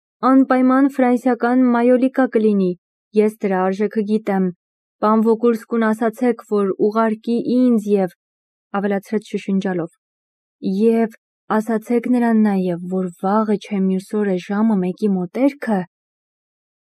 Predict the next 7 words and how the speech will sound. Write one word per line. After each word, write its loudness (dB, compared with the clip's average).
Երբ 0
այդ -2
տիկինը 0
գնաց, -2
ես -2
ասացի -4
Լիսենսկուն. -2